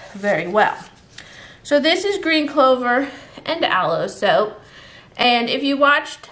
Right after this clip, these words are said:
the soap cutting video from a while back, you'll recognize it from the thumbnail, these soaps. Um, this one I made just kind of spontaneously, and I did it in a different mold.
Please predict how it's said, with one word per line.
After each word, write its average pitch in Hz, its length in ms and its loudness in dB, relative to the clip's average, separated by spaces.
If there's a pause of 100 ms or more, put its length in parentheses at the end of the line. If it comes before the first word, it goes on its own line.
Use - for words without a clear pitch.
(120)
the 247 100 -8
soap 277 380 -2
cutting 254 400 0
video 220 420 0
from 220 180 -10
a 220 60 -4
while 202 320 2
back, 208 360 0
you'll 220 180 -4
recognize 208 500 -2
it - 100 -12
from 196 200 -6
the 190 100 -2
thumbnail, 180 580 0
these 175 300 -8
soaps. 185 480 0 (460)
Um, 240 640 -2 (1300)
this 349 240 2
one 285 500 2 (680)
I 240 140 0
made 254 400 2
just 254 180 -6
kind 240 200 0
of 233 80 -4
spontaneously, 247 1000 -2
and 269 120 2
I 226 80 0
did 247 180 -2
it 254 160 -2
in 214 100 -6
a 214 140 -2
different 214 460 -2
mold. 208 480 0